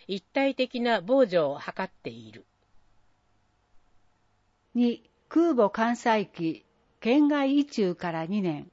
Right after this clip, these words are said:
Speaker 2: 厚木基地の騒音実態は？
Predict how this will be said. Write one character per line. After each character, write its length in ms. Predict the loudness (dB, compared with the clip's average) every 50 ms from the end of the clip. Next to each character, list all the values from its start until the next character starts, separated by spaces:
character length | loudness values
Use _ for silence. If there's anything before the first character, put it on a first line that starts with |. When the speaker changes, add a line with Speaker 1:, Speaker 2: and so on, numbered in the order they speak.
| _ _ _ _ _ _ _ _ _ _ _ _ _ _
Speaker 2:
厚 260 | -2 -2 -2 0 0 2
木 160 | 2 2 0
基 80 | 0
地 200 | -6 -6 -6 -4 -2
の 180 | -2 -2 -4 -6 -10
騒 160 | 0 4 4 4 4 4
音 180 | 2 0 0 0
実 160 | 0 -2 -2
態 380 | -2 _ -6 -6 -6 -6 -4
は？ 180 | -4 -4 -4 -4